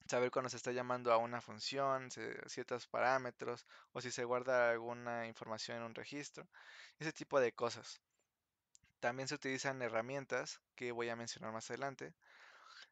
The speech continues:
Y me gustaría decir que se me hizo interesante que hay un sistema operativo que se llama Kali Linux,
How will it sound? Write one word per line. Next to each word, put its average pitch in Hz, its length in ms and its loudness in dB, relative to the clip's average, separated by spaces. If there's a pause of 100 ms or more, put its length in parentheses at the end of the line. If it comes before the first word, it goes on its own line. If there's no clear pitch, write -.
(100)
Y 139 240 0
me 131 120 0
gustaría 123 440 2
decir 139 340 0
que 117 420 2 (220)
se - 160 -8
me 123 80 -8
hizo 127 120 -6
interesante 127 540 0
que - 140 -2
hay 113 100 0
un 120 60 -6
sistema 113 480 -4
operativo 117 480 -4
que 113 100 -8
se - 100 -6
llama 110 220 -2
Kali 120 240 -2
Linux, 143 540 -8